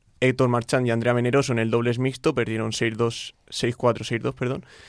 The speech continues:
Y a pesar de ello, nuestro invitado Jesús consiguió un contunde-, una contundente victoria por cero seis y cero seis que ayudará,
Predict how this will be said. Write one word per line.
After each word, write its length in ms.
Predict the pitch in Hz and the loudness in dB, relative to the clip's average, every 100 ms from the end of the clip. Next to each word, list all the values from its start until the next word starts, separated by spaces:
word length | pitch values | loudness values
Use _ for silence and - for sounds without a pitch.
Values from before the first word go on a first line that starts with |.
| - - | -20 0
Y 80 | 123 | 4
a 80 | 127 | 4
pesar 320 | 127 131 135 | 6 4 6
de 80 | 139 | 4
ello, 160 | 147 | 6
nuestro 260 | 165 127 123 | 4 2 0
invitado 360 | 113 113 120 131 | 0 2 2 2
Jesús 640 | 120 - 120 123 131 - | -2 0 2 2 2 0
consiguió 480 | 151 135 127 117 123 | 0 2 0 2 2
un 100 | 131 | 2
contunde-, 480 | 135 127 123 117 117 | 2 2 -2 -2 0
una 160 | 120 | 0
contundente 540 | 117 120 113 113 135 127 | 2 0 0 0 2 2
victoria 380 | 113 104 131 143 | 0 0 0 0
por 180 | 120 | -2
cero 260 | - 117 113 | -2 -4 -2
seis 300 | - 117 - 123 | -2 -4 -4 -8
y 100 | 110 | -4
cero 240 | 113 123 | 0 0
seis 380 | 131 147 - - | 0 -2 -2 -4
que 120 | - | 0
ayudará, 580 | 120 120 120 117 127 | 2 2 2 2 0